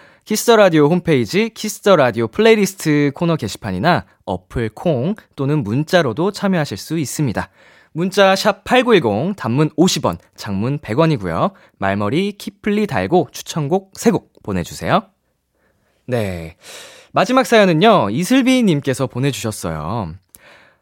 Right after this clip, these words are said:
저의 퇴근길 힐링 플레이리스트는 임스롱의 너야, 수란의 릴렉스 모먼트, 후디의 한강입니다.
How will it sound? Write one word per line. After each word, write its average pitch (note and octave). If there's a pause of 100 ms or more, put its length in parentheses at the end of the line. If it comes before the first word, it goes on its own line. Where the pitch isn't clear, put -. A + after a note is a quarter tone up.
(140)
저의 F#3+
퇴근길 G3+
힐링 G3
플레이리스트는 C#3
임스롱의 A#2
너야, G#2+ (100)
수란의 A#2+
릴렉스 D3+
모먼트, A2+ (360)
후디의 D3+
한강입니다. A#2+